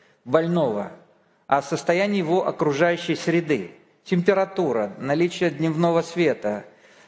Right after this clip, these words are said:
э, э, климат, акустический комфорт. Все эти параметры, известно, могут способствовать либо ухудшению состояния, или улучшать выздоровление. Мы попросим Томаса рассказать о его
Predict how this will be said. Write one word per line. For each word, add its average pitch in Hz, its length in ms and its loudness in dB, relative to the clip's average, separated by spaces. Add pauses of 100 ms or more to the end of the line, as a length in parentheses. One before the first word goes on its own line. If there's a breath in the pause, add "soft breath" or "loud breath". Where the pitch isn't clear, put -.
(140 soft breath)
э, 113 540 0 (720 loud breath)
э, 110 240 -2 (100)
климат, 175 500 2 (1120)
акустический - 680 -2
комфорт. 147 520 -2
Все - 220 0
эти 196 140 -4
параметры, 180 720 0
известно, 156 640 -2 (320)
могут 156 420 0
способствовать 139 800 -2
либо 131 640 0
ухудшению 196 540 -2
состояния, 117 560 -2
или 131 180 0
улучшать 143 520 0
выздоровление. 135 800 -2 (440 soft breath)
Мы 147 100 -4
попросим 170 440 0
Томаса 180 440 0
рассказать 147 560 -2
о 139 80 2
его 131 440 0